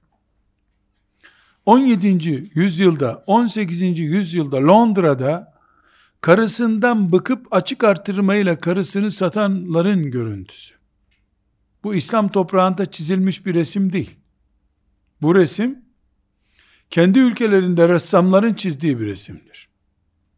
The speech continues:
Kadını bıktım, kullanamam, değerlendiremem diye eşya gibi görüp açık artırmayla sattıkları resimdir. Hür kadınları,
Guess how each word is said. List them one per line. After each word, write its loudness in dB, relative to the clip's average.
Kadını -2
bıktım, -2
kullanamam, -2
değerlendiremem -2
diye -8
eşya 0
gibi -6
görüp -4
açık -8
artırmayla -2
sattıkları -2
resimdir. -14
Hür 4
kadınları, -4